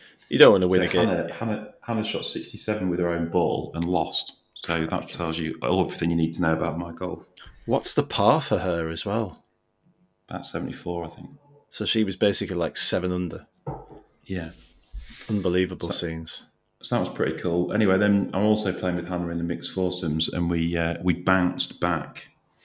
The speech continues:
Speaker 1: Oh.
Speaker 2: with a two, two and one victory on Monday afternoon.
Speaker 1: I've just conceded, uh, my first match play game because I just can't get, I, I'm just not gonna be able to get it done.
Speaker 2: What?
Speaker 1: I know, I've given a walkover.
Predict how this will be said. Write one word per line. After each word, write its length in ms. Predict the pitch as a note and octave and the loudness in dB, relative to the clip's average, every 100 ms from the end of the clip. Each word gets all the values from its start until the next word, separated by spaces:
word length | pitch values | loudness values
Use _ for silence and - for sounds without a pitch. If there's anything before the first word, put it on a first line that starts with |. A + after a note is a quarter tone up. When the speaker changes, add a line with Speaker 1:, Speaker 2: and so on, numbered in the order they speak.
| - - G#2 | -20 -8 -2
Speaker 1:
Oh. 140 | G2 C3 | 0 0
Speaker 2:
with 60 | |
a 80 | - | 0
two, 380 | - E2+ E2+ E2 - | -2 -2 -2 -6 -12
two 220 | - G2 F#2 | 0 2 4
and 80 | F2+ | 2
one 180 | F2 | 0
victory 340 | F2+ F2+ - E2+ | -4 -6 -6 -6
on 80 | E2+ | -4
Monday 220 | E2 E2 | -4 -4
afternoon. 500 | D#2+ - F2+ F2 F2 _ _ _ _ _ _ _ _ _ _ _ _ _ _ _ _ - - - _ _ _ _ _ _ _ | -6 -6 -4 -4 -8 _ _ _ _ _ _ _ _ _ _ _ _ _ _ _ _ -16 -14 -16 _ _ _ _ _ _ _
Speaker 1:
I've 160 | A#2 A2 | 6 6
just 320 | G2 - - | 4 2 2
conceded, 800 | - F#2+ - A2 A2 F#2 F2 - - - | 0 2 6 8 8 6 2 -2 -12 -2
uh, 300 | F#2 F2 E2+ - | 2 2 0 -2
my 180 | F2+ F#2 | 0 0
first 640 | - F#2 F2 - - - _ | 0 0 2 0 -2 -10 _
match 280 | F#2+ G2+ - | 0 2 2
play 220 | - E2+ | -2 -2
game 300 | D#2+ E2+ E2 | 0 0 -2
because 280 | E2 E2 D#2+ | -6 -10 -6
I 60 | E2 | -6
just 200 | - - | -6 -4
can't 240 | G2 D#2 | -2 -2
get, 180 | D#2+ - | -4 -8
I, 280 | - - F2+ | -12 -6 -6
I'm 220 | F2 E2+ | -6 -10
just 200 | E2+ - | -8 -4
not 140 | F#2 | -2
gonna 140 | - E2+ | -2 0
be 60 | |
able 100 | E2+ | 0
to 40 | - | 0
get 60 | B1 | -2
it 100 | - | -2
done. 220 | F2+ F2+ - _ _ _ - _ - | -2 -2 -8 _ _ _ -20 _ 0
Speaker 2:
What? 420 | F#2 - - - - _ | 2 2 -4 -12 -20 _
Speaker 1:
I 80 | F#2 | 0
know, 240 | F2+ F#2 F2+ | 2 2 0
I've 140 | F2+ | -2
given 220 | G#2 F#2 | 0 2
a 80 | F2 | 2
walkover. 640 | F2 F#2 F#2 E2+ E2+ F2 | 4 4 2 -4 -4 -8